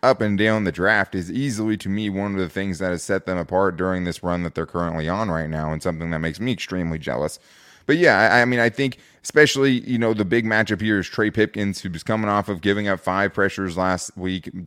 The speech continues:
alone in one single game. Chargers offensive line over the last two weeks has given up thirty-four pressures. It's just not a sustainable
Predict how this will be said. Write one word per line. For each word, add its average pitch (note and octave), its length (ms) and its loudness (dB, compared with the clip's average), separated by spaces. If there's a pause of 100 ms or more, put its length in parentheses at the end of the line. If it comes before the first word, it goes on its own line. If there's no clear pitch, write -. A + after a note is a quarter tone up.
alone F#2+ 420 0
in F2+ 180 -2
one F#2+ 200 -2
single F#2+ 320 -4
game. E2+ 280 -4 (400)
Chargers A#2 380 2
offensive A2 500 2
line G#2 300 4
over G#2 180 2
the G2 100 0
last G2 380 0
two D3+ 200 0
weeks A#2+ 320 0
has F#2+ 140 -6
given G#2+ 260 2
up F2 120 0
thirty-four G2+ 640 -2
pressures. F#2 520 0
It's G#2 180 -6
just C#3 200 -2
not A2+ 400 -4
a A2 60 -12
sustainable G#2+ 840 -2